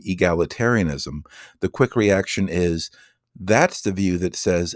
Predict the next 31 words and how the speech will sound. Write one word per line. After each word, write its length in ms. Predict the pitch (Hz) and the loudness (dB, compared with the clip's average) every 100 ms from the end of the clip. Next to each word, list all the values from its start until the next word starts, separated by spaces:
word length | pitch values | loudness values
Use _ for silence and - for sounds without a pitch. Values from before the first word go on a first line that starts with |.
| - | -2
everything 560 | 113 120 117 - 104 98 | 0 4 2 4 2 2
should 220 | - 87 | -2 0
be 160 | 98 90 | 0 2
made 260 | 90 87 | 2 0
equal 560 | 80 98 - 101 98 - - - - | -2 -4 -2 0 0 -4 -16 -16 -6
and 180 | 90 - | -6 -2
people 320 | 107 - 87 | -2 -2 -4
should 240 | - 85 | -2 -4
be 140 | 82 80 | -4 -4
given, 520 | - 120 117 117 107 _ _ - | -2 2 2 2 0 _ _ -6
usually 560 | 104 123 110 104 101 | 2 4 4 2 0
through 220 | 95 95 | 0 -4
some 280 | 87 101 95 | -2 0 0
type 300 | - 92 - | 0 -2 0
of 220 | 80 80 | -2 -2
governmental 580 | - 90 95 98 92 85 | 0 2 2 2 2 0
redistribution, 1040 | 87 82 85 - 80 80 107 101 110 107 98 - - - | 0 0 -2 -6 -8 -2 -2 0 0 0 -2 -10 -6 -2
the 100 | 92 | 0
same 320 | - 95 92 | 2 2 2
amount 280 | 87 80 78 | 0 0 -4
of 120 | - | -6
stuff." 580 | - - - - - _ _ _ _ _ | -6 -8 -10 -18 -20 _ _ _ _ _
And 180 | 101 95 - | -6 -6 0
if 220 | 120 135 | 0 4
that's 300 | 110 113 - | 4 4 2
your 80 | 107 | 0
first 340 | - 104 - | 4 2 2
reaction 540 | 98 95 95 - 92 87 | 2 2 0 -4 -4 -4
to 100 | - | -2
the 160 | 82 | -2
idea, 480 | 80 85 104 110 107 | 0 0 2 2 0